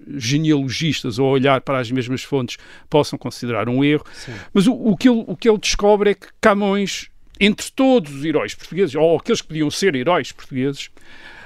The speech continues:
Speaker 1: ah, que, e que poderiam ser comemorados, parece escolher preferencialmente, parece ter escolhido preferencialmente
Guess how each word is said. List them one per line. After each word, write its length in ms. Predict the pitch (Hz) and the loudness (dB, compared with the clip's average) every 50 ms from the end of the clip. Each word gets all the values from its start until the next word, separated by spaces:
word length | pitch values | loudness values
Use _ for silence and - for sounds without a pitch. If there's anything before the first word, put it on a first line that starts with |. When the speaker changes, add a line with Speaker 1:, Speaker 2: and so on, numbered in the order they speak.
| - - | -12 -4
Speaker 1:
ah, 460 | - 147 151 147 143 143 139 135 131 | 0 2 4 4 4 4 2 0 -4
que, 120 | - - - | -6 -10 -14
e 100 | 131 117 | -14 -14
que 100 | - - | -10 -2
poderiam 280 | 151 143 135 131 113 | 0 0 2 0 0
ser 160 | - - 143 - | -2 -8 -10 -10
comemorados, 640 | - 127 123 117 123 123 127 131 139 147 143 - - - - - - - - - _ _ - | -8 -8 -6 -4 -2 0 0 0 0 -2 -4 -8 -14 -16 -20 -20 -20 -20 -20 -20 _ _ 4
parece 360 | - 208 208 240 247 233 - | 4 6 8 8 6 4 2
escolher 640 | - - - - - 208 180 208 226 247 247 220 180 | -2 -4 -4 -4 0 2 6 6 8 8 8 6 4
preferencialmente, 920 | 135 - 165 147 - - - 151 151 147 - - 147 135 127 120 113 110 _ | 2 -4 -8 -8 -6 -4 -2 0 0 0 0 -2 -4 -4 -4 -6 -8 -10 _
parece 240 | - 123 117 104 - | -10 -10 -10 -10 -6
ter 80 | - 123 | -4 0
escolhido 560 | - - - - 147 151 175 202 202 - - | 0 0 0 2 4 6 6 6 6 4 0
preferencialmente 960 | - - - - 127 123 120 - - 131 117 120 120 123 135 135 - _ | -10 -18 -12 -6 -6 -6 -6 -6 -8 -8 -6 -6 -4 -4 -6 -6 -8 _